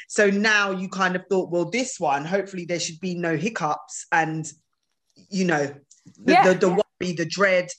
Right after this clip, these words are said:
Speaker 1: was kind of gone because there was a solution.
Speaker 2: Well, it's funny you should say that, because in that respect, yes, I was much more confident. But for some reason,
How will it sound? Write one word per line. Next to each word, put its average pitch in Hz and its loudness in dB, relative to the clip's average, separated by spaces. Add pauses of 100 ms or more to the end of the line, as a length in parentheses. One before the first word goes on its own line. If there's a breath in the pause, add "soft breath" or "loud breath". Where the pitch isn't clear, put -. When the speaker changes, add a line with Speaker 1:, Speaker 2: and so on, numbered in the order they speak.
(340 loud breath)
Speaker 1:
was 180 4
kind 190 0
of 165 -6
gone 185 2
because 165 -8
there 185 -2
was 170 -4
a 165 -8
solution. 165 -6 (500 soft breath)
Speaker 2:
Well, 185 4
it's - -14
funny 320 2
you 311 0
should 240 -4
say 233 4
that, 127 0
because 165 0 (340 soft breath)
in 226 4
that 302 4
respect, 156 0
yes, - -4 (140)
I 143 -8
was 156 -6
much - -2
more 165 -4
confident. 139 -10 (580 soft breath)
But 202 0
for 208 -6
some 247 0
reason, 208 -2